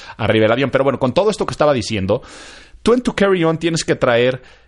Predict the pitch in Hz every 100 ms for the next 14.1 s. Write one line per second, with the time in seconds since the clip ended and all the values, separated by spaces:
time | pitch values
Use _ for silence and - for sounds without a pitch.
0 | _ 135 147 127 120 87 - 113 110 120
1 | 143 151 - 127 123 - 101 107 117 120
2 | 120 120 117 - _ _ 120 113 110 113
3 | 151 - 139 143 143 - 127 - 131 -
4 | 110 151 139 117 104 101 120 120 110 101
5 | 101 95 - 123 147 196 190 120 110 131
6 | - 110 104 117 127 139 170 151 113 113
7 | 107 127 117 - 113 - - 113 107 120
8 | 131 139 - - - 147 - 131 143 135
9 | 139 151 131 131 123 131 131 135 120 -
10 | - 120 117 127 113 117 127 127 131 123
11 | 117 113 127 123 - - - 135 143 131
12 | - 233 240 220 196 220 233 - - 170
13 | 165 165 143 117 120 135 - 170 165 147